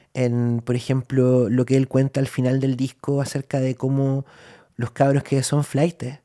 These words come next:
asaltaron a su abuelo y le hicieron mucho daño, y acerca de cómo él se vengaría de ellos. Y, mm,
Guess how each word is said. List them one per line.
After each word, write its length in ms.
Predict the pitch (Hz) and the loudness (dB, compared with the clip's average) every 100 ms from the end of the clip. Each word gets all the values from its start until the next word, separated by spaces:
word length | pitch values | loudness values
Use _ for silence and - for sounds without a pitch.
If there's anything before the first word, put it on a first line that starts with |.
| _ - | _ -12
asaltaron 480 | 123 127 147 165 | -4 0 4 4
a 60 | 165 | 4
su 120 | - | 2
abuelo 400 | 127 135 160 135 _ _ _ _ _ _ _ - | 2 2 0 -4 _ _ _ _ _ _ _ -8
y 920 | 127 123 120 113 110 107 104 104 104 _ _ _ _ | -4 -2 0 0 -2 -4 -6 -10 -14 _ _ _ _
le 120 | 117 | -2
hicieron 280 | 127 151 156 | 0 2 4
mucho 280 | 156 170 165 | 4 4 2
daño, 400 | 143 147 135 - _ | 2 0 -6 -14 _
y 80 | 135 | -4
acerca 320 | - 147 156 | -2 0 0
de 100 | 147 | 2
cómo 300 | 156 156 151 | 4 4 4
él 100 | 151 | 4
se 140 | - | 0
vengaría 440 | 143 143 139 147 139 | 0 2 2 2 4
de 100 | 143 | 2
ellos. 260 | 143 131 - _ - - - _ | 0 -4 -14 _ -20 -20 -20 _
Y, 380 | 131 127 123 120 | -4 -2 0 0
mm, 380 | 117 110 113 | 0 -2 -6